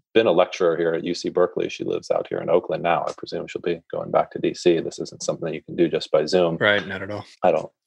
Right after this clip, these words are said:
Speaker 1: mean to speak for the governor on this, but,
Speaker 2: Right.
Speaker 1: uh,
Speaker 2: <laughs>
Speaker 1: uh, uh, you know, she has that now, uh, real focus on that private sector experience of, like,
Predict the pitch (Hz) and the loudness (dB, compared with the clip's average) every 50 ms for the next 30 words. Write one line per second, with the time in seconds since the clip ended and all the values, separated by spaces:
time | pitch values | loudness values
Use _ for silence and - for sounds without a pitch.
0 | _ 90 85 85 82 82 - - 95 87 - - 82 82 92 104 101 95 87 85 | _ -6 -4 -4 -4 -6 -2 0 0 0 0 -2 -2 4 6 6 6 6 4 0
1 | 82 82 82 82 85 92 107 - - - 92 85 - 123 120 104 92 85 82 82 | -2 -2 -2 0 0 0 -2 -2 2 2 2 4 4 4 4 6 6 6 6 4
2 | - - - - _ _ _ - 123 - 110 101 92 87 85 80 - - - _ | 0 -4 -14 -20 _ _ _ -8 -2 2 4 6 6 6 4 4 0 -4 -8 _
3 | - 113 101 98 - - - 101 - 87 95 - - 120 117 - - 90 98 113 | 2 2 2 2 0 0 0 2 2 2 0 0 2 2 4 6 6 6 6 6
4 | 127 110 90 - 98 90 87 - - - 90 92 98 107 110 113 117 123 - - | 6 4 4 4 4 4 4 2 0 2 4 4 6 6 6 6 4 4 2 2
5 | 104 92 87 104 101 95 92 95 90 - - 92 104 - 92 - - 90 87 87 | 0 0 0 -2 0 0 0 0 2 2 2 2 4 4 2 0 0 0 0 2
6 | 90 90 85 - - 85 90 90 90 90 - 95 90 - - 90 90 87 - - | 2 2 2 4 4 4 4 4 2 2 2 2 2 2 2 0 0 0 -2 0
7 | - 95 135 160 - 50 - - - - 85 82 80 - 90 85 82 80 | 0 2 2 2 2 0 -2 -2 0 0 0 0 0 2 2 2 2 2